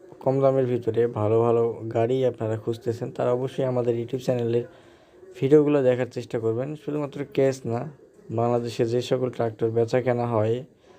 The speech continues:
সব রকম ট্রাক্টরের, আহ, রিসেলিং ভিডিও আপলোড করে দেওয়া রয়েছে এবং ভিডিওর উপরে, প্রতিটা ভিডিওর উপরে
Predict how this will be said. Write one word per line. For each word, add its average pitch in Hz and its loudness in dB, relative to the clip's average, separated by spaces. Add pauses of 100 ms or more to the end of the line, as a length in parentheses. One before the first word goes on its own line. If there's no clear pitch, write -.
(1000)
সব 123 2
রকম 131 0
ট্রাক্টরের, 123 2
আহ, 113 0
রিসেলিং 120 0
ভিডিও 127 -2
আপলোড 117 2
করে 123 2
দেওয়া 127 4
রয়েছে 135 0
এবং 139 -4
ভিডিওর 139 0
উপরে, 151 0
প্রতিটা 151 0
ভিডিওর 139 0
উপরে 139 -4